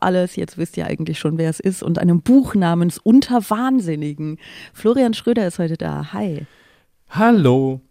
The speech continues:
Speaker 1: Es ist ganz schön für dich vielleicht auch, dass du nicht mit mir in einem Raum sitzt, ne? Weil sonst würde ich dir ins Gesicht husten und,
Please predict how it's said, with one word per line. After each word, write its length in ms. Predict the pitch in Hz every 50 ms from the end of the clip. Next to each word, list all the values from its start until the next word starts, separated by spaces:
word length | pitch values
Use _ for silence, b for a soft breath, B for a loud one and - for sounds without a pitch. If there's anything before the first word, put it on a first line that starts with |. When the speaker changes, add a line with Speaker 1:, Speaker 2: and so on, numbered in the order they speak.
| _ _ _ _ _
Speaker 1:
Es 160 | - 196 -
ist 140 | - 233 -
ganz 200 | - 226 220 -
schön 200 | - - 269 302 415
für 160 | - - 254
dich 340 | - 214 208 190 - - -
vielleicht 480 | - - 190 185 175 175 190 - -
auch, 120 | - 196 196
dass 200 | - 196 185 -
du 120 | - 208
nicht 180 | 208 226 - -
mit 160 | 220 208 -
mir 140 | 208 202 196
in 80 | 196
einem 240 | - - 185 190 190
Raum 320 | 180 160 160 170 190 220
sitzt, 420 | 233 - 269 302 - - - - -
ne? 140 | 202 240 269
Weil 140 | - 202 190
sonst 320 | 202 196 196 - - -
würde 160 | 190 185 202
ich 160 | - - - -
dir 280 | - 202 190 190 -
ins 200 | - 196 180 -
Gesicht 400 | - 196 180 220 233 - - -
husten 320 | 254 247 - - - 262 -
und, 180 | - 208 196